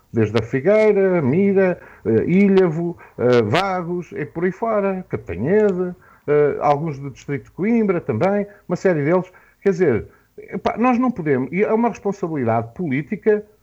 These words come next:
dos municípios, todos eles, não foi só em Vagos que isto aconteceu. Houve alguns que trataram o assunto de uma forma, eh, eh, ma-, ma-, ma-,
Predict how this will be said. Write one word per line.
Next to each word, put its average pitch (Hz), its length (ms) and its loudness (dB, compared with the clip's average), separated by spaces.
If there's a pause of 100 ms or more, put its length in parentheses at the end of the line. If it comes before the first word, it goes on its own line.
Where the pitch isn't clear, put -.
(160)
dos 240 380 0
municípios, 262 1080 0
todos 185 300 0
eles, 202 480 2
não 202 220 2
foi 226 160 0
só 240 180 2
em 254 80 2
Vagos 233 300 2
que - 100 -20
isto - 140 -12
aconteceu. 233 760 -4 (840)
Houve 131 340 0
alguns 170 380 2
que - 100 -20
trataram 165 760 -2
o 156 60 -6
assunto 120 640 -8 (300)
de 127 80 -6
uma 156 160 -4
forma, 104 580 -2 (300)
eh, 107 220 -4
eh, 101 340 -4 (300)
ma-, 113 260 -4
ma-, 104 260 -4
ma-, 113 380 0